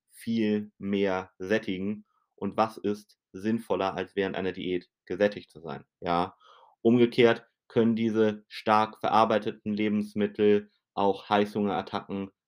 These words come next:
auslösen und dementsprechend deinen Diäterfolg kaputt machen.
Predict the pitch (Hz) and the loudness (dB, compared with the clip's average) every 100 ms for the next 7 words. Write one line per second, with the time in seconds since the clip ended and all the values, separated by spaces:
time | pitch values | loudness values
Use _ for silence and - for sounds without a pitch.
0 | _ 98 98 - 98 98 98 98 98 _ | _ 0 0 -2 -4 -2 -4 -8 _ _
1 | _ _ - 92 98 95 90 - 95 95 | _ _ -10 -4 -4 -4 -8 -6 -8 -6
2 | 95 92 _ _ - 95 95 98 95 90 | -10 -12 _ _ -4 -2 0 -4 -6 -8
3 | 95 98 95 90 - 90 82 _ - - | -6 -4 -4 -6 -4 -4 -4 _ -8 -2
4 | 117 95 69 71 | -2 -2 -10 -16